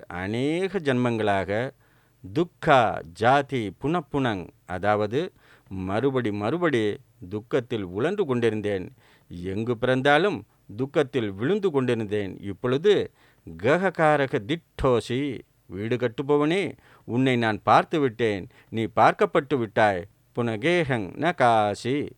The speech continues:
நீ இனிமேல் வீடு கட்ட முடியாது. யார் வீடு கட்டுபவர்? யாரை பார்த்து விட்டார்? ஏன் இனிமேல் வீடு கட்ட முடியாது? கேள்வி ஞானத்தை வைத்து வேலை செய்து கொண்டிருந்தால்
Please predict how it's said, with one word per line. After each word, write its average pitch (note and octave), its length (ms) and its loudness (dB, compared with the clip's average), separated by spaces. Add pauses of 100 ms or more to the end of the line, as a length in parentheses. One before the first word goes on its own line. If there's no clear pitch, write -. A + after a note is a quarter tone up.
(460)
நீ A#2 240 -2 (200)
இனிமேல் B2+ 480 0
வீடு C3 300 0
கட்ட B2+ 300 0
முடியாது. A#2 600 2 (420)
யார் G2+ 380 4
வீடு A#2 240 -2
கட்டுபவர்? B2 680 0 (400)
யாரை G#2+ 380 6
பார்த்து B2 380 4
விட்டார்? C3 460 0 (600)
ஏன் F3+ 340 0
இனிமேல் B2+ 520 0
வீடு B2 280 -4
கட்ட A2+ 280 -2
முடியாது? G#2+ 580 0 (600)
கேள்வி C3 480 0
ஞானத்தை A#2 480 -2
வைத்து A2+ 360 -2
வேலை A#2 340 0
செய்து A#2 340 -4
கொண்டிருந்தால் G#2 720 -2